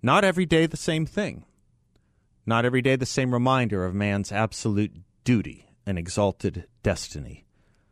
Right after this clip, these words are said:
But every day something new with no reminder of duty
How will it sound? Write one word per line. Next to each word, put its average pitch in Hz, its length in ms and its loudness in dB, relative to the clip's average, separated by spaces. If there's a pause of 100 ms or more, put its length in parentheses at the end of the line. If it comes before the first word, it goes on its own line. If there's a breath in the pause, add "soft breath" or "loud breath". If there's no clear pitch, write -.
(400)
But 101 140 2
every 175 280 2
day 151 380 2
something 147 600 -4
new 117 520 2
with - 320 -4
no 110 240 2
reminder 101 540 0
of 85 160 -4
duty 76 420 -4